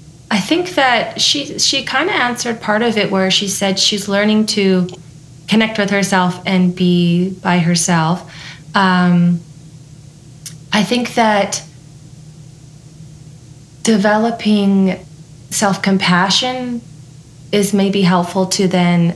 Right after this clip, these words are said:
um, connect more and giving herself grace and being, um, gentle and, you know, knowing that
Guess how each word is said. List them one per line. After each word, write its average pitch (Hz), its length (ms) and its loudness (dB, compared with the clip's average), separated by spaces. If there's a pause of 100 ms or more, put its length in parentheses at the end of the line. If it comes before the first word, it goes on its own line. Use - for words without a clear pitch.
um, 185 480 -6 (480)
connect 196 400 0
more 185 520 2 (520)
and 180 680 2 (480)
giving 302 280 2
herself 185 500 0
grace 190 360 0
and 175 180 0
being, 165 540 2 (520)
um, 170 600 0 (440)
gentle 202 580 2
and, 160 340 -2 (1080)
you 202 100 4
know, 185 200 4
knowing 180 400 4
that 165 520 -2